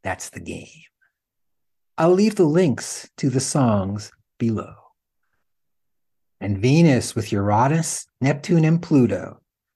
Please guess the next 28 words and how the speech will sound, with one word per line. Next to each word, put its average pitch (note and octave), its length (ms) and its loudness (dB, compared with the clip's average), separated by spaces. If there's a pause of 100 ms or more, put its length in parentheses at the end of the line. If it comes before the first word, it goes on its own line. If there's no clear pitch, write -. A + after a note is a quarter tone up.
(180)
nine C#3 340 2
days, - 680 -2 (100)
April A#2+ 320 -2
third D#3+ 680 0 (140)
to C3 120 -2
the C#3 120 -4
twelfth. - 600 -18 (1500)
Thanks G2+ 180 -8
for G#2 100 -4
joining C#3 560 2
me B2 140 2
at A#2 100 -4
World A#2+ 300 -4
Transits B2+ 560 -2
today, C3+ 520 -2
everybody, A#2 800 -2 (440)
looking A#2+ 280 -4
at A#2+ 120 -8
the G2 80 -8
moon C#3+ 420 2
menu D3+ 560 2 (360)
and F3 80 -16
the - 80 -20
current D#3 560 -2
Mercury F3 760 -2 (160)
and E2+ 160 -18
Venus D3+ 480 -4
transits. - 880 -10